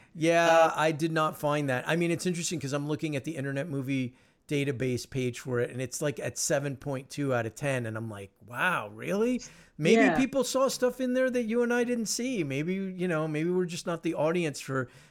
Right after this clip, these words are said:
Speaker 1: this new Doctor. I, I, I don't know. Uh, you know, or maybe we're just two cynical old <laughs> men who just don't like, like Christmas episodes. I don't know. I just, I, I just felt like it was, uh, slapdash and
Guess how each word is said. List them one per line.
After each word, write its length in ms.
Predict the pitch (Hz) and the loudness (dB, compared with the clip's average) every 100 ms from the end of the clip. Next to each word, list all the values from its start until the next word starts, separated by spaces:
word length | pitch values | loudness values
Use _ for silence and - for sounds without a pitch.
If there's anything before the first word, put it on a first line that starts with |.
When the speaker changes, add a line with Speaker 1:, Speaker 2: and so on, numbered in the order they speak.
| - | -4
Speaker 1:
this 220 | 156 - | -4 -2
new 220 | 151 156 | -2 0
Doctor. 480 | 139 143 170 - 123 | 2 0 0 -4 -2
I, 160 | 120 - | 0 -2
I, 160 | 120 - | -4 -4
I 140 | - 156 | 0 2
don't 220 | 165 165 | 2 0
know. 360 | 156 160 127 123 | 2 2 0 -2
Uh, 160 | 127 - - - - - - - - - - | -4 -8 -16 -18 -20 -20 -20 -20 -20 -20 -8
you 160 | 147 147 | -2 0
know, 240 | 123 123 - - - | 2 0 -6 -18 -4
or 100 | 151 | 0
maybe 260 | 156 170 185 | 2 2 2
we're 160 | 190 | 0
just 340 | 156 170 - - | 0 -6 -8 -6
two 220 | 190 180 | -2 -2
cynical 600 | - 180 180 175 175 170 | 0 0 -2 0 0 0
old 220 | 160 165 165 | 2 2 4
<laughs> 80 | |
men 80 | 175 - - 330 - | 2 2 0 0 2
who 160 | 330 - 254 | 2 0 -4
just 400 | - 262 190 - | -4 0 -2 0
don't 280 | 208 220 202 | 2 2 4
like, 260 | 185 180 - - - - | 2 2 -6 -12 -14 -6
like 320 | 185 175 170 | 0 2 0
Christmas 440 | - 202 208 196 - | 0 -2 0 0 0
episodes. 440 | 151 151 147 131 - | 0 0 -2 -2 2
I 160 | 151 | 2
don't 160 | 196 190 | 4 4
know. 160 | 196 | 4
I 120 | 170 151 | 4 2
just, 300 | 151 - - | -2 -8 -2
I, 220 | 143 156 - | 0 0 0
I 140 | 156 | -2
just 200 | 165 160 | -2 -2
felt 180 | 180 165 | 0 2
like 160 | 151 143 | 2 0
it 80 | |
was, 280 | 139 147 120 - - - - | -2 -2 -2 -12 -20 -14 -2
uh, 400 | 139 135 131 - | 0 2 0 -4
slapdash 880 | - 147 143 151 147 139 139 131 135 | -2 2 0 0 2 4 2 0 -4
and 300 | 131 120 | -4 -6